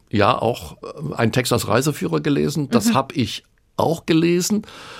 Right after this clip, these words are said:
Speaker 1: Bestätigen kann ich das nicht, weil bei uns, also ich bin bei einer Frau dahin gefahren, wir reisen nicht immer zusammen. Und bei uns gab's zwar eine kräftige Dünung und ich war grauenhaft seekrank,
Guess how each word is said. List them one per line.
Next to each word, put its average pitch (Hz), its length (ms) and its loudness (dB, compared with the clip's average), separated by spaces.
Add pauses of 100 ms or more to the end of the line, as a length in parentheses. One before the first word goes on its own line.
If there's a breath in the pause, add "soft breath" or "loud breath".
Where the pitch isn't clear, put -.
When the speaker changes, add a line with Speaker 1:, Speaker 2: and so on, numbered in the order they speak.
(720 loud breath)
Speaker 1:
Bestätigen 165 640 4
kann 135 180 4
ich 123 140 0
das 101 200 -2
nicht, 185 440 0 (180)
weil 127 640 2 (300)
bei 120 220 4
uns, - 480 2 (280)
also 110 120 0
ich - 100 -4
bin 151 120 4
bei 135 80 6
einer 98 160 4
Frau - 180 2
dahin 190 200 4
gefahren, 143 300 2
wir 101 140 2
reisen 113 300 -2
nicht 127 140 -4
immer 180 160 2
zusammen. 147 440 0 (600 loud breath)
Und - 100 -4
bei 123 120 6
uns 185 240 4
gab's - 280 4
zwar 160 120 4
eine 147 100 4
kräftige 131 480 2
Dünung 202 440 4 (180)
und 117 160 6
ich 113 100 2
war 135 240 4 (200)
grauenhaft 208 1200 4
seekrank, 202 520 -2